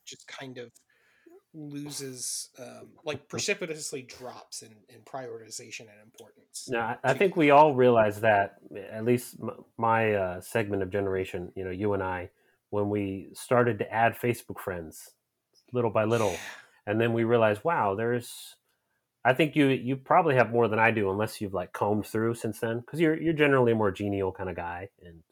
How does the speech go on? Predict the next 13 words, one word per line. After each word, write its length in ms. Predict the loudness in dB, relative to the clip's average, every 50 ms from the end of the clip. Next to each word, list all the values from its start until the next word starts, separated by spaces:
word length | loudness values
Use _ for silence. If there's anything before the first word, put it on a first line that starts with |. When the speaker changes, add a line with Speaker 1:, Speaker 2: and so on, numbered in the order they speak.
| _ _ -20
Speaker 2:
and, 100 | -20 -20 _ _ -20 -20 -18
and 120 | -16 -16 -16
whatnot. 360 | -16 -16 -18 -20 -20 -20 _ _ _ _ _ _ _ _ _ _ _ -20 -20 -20 -16 _ 0
Um, 380 | 2 4 4 4 4 0 2 6
that 260 | 8 10 10 10 8
and, 340 | 6 4 0 -2 -8 -12 -16 _
you 120 | -12 -12 -12
know, 80 | -10 -6
I, 320 | -2 -2 0 0 -2 -4 _ _ -2
I 80 | 0
only 160 | 2 2 2
went 160 | 2 0 -2 -6
to 360 | -8 -6 -6 -4 -6 -8 -10